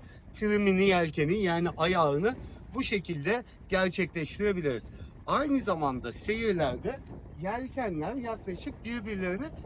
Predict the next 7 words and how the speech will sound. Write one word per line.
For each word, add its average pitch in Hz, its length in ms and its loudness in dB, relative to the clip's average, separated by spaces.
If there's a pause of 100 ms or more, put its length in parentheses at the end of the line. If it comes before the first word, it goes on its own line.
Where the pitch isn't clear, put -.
(260)
paralel 190 600 4
çalışması 135 560 -4
gerekiyor. 107 520 -4 (280)
Yani 185 360 2
bir 247 120 2
yelken 208 500 0
çekili, 202 500 0